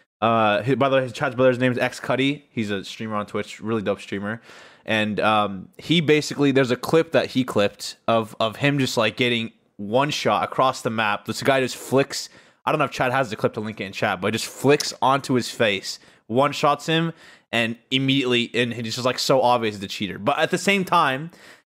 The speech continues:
there was, I don't remember the guy's name. Uh, he's been actually blowing up. It's, I'm not gonna go through the whole thing. It's a lot to talk about. But basically, this guy was, like, a less than hundred viewer Andy, and then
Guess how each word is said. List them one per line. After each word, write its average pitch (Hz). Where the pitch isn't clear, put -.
there 160
was, 165
I 165
don't 214
remember 196
the 151
guy's 151
name. 139
Uh, 117
he's 147
been 135
actually 135
blowing 123
up. 123
It's, 143
I'm 165
not 196
gonna 175
go 143
through 131
the 113
whole 120
thing. 98
It's 101
a 117
lot 113
to 101
talk 98
about. 98
But 104
basically, 202
this 180
guy 175
was, 165
like, 160
a 139
less 135
than 139
hundred 139
viewer 127
Andy, 120
and 135
then 131